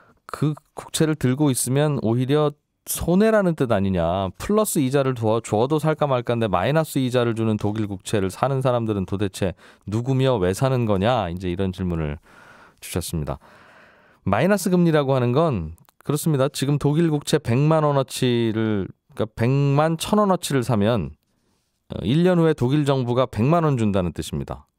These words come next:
그러니까 마치 "야, 나 십만 원만 빌려줘. 내가 한 달에, 한 달 후에 구만 구천 원으로 갚을게." 하는 거하고 똑같은 거죠. 그런데도 빌려주겠다는 사람이 있다는 뜻입니다.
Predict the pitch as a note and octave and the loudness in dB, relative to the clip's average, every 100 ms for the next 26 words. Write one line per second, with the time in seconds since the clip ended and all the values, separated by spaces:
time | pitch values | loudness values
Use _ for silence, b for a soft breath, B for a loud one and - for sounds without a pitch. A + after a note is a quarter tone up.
0 | _ - A2+ G2 - A#2 B B B2 B2+ | _ -2 0 0 -2 -4 B B 0 0
1 | A2+ F3 F#3+ F3+ D#3 B2 A#2+ A#2 A2 G2 | 0 2 2 2 0 0 0 0 2 2
2 | F#2+ G#2+ D#3 D3 C3+ A#2 B B E3+ E3 | 2 2 2 2 2 -2 B B 0 0
3 | D3 C3 C#3 G2+ - C#3 D3 A2+ - A#2+ | 0 0 0 0 -2 0 0 -2 -2 0
4 | A2 G#2+ G2 E2 - - F#2 E2+ A2+ A#2+ | 2 0 -2 -4 -6 -2 -2 0 -2 0
5 | A2 G#2+ C#3+ C3 - A2 E2 G#2 - B | 0 -2 -4 -2 -2 0 0 -2 -4 B
6 | B - - D#3 D#3 C#3 B2 D#3 F#3 B | B -8 0 0 2 0 2 0 0 B
7 | B B B - D#3+ F#3+ E3 D#3+ D3+ C3+ | B B B 0 2 4 2 2 2 0
8 | C3+ A#2+ A2+ G2+ - C3 A2 F#2 E2+ C#2+ | 2 2 2 0 2 0 0 -4 -4 -4
9 | A#2+ | -4